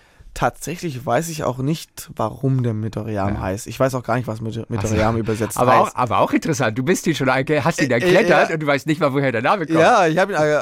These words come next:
Speaker 1: erklommen. Erklommen heißt es?
Speaker 2: Erklommen?
Speaker 1: Erklommen.
Speaker 2: Erklommen?
Speaker 1: Aber ich weiß nicht, wie der heißt.
Speaker 2: Ach, guck mal,
Speaker 1: Warum das
Speaker 2: interessant.
Speaker 1: heißt.
Speaker 2: Ja, gut, vielleicht ist der Erfinder.
Speaker 1: Muss man auch nicht wissen.
Speaker 2: Der Erfinder so.
Speaker 1: Vielleicht heißt er Midoriyama.
Speaker 2: Oder die Fernsehstudios oder
Speaker 1: Ja.
Speaker 2: irgendwie sowas.
Speaker 1: Ja.
Speaker 2: Oder? Der, wo wird das gedreht in Japan?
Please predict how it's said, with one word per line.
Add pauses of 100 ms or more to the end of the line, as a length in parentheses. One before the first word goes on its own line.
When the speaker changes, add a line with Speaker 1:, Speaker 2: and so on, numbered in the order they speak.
(300)
Speaker 1:
erklommen. (280)
Erklommen
heißt
es?
Speaker 2:
Erklommen?
Speaker 1:
Erklommen.
Speaker 2:
Erklommen? (220)
Speaker 1:
Aber
ich
weiß
nicht,
wie
der (120)
heißt.
Speaker 2:
Ach,
guck
mal,
Speaker 1:
Warum
das
Speaker 2:
interessant.
Speaker 1:
heißt.
Speaker 2:
Ja,
gut,
vielleicht
ist
der
Erfinder.
Speaker 1:
Muss
man
auch
nicht
wissen.
Speaker 2:
Der
Erfinder
so.
Speaker 1:
Vielleicht
heißt
er
Midoriyama.
Speaker 2:
Oder
die
Fernsehstudios
oder
Speaker 1:
Ja.
Speaker 2:
irgendwie
sowas.
Speaker 1:
Ja.
Speaker 2:
Oder?
Der,
wo
wird
das
gedreht
in
Japan?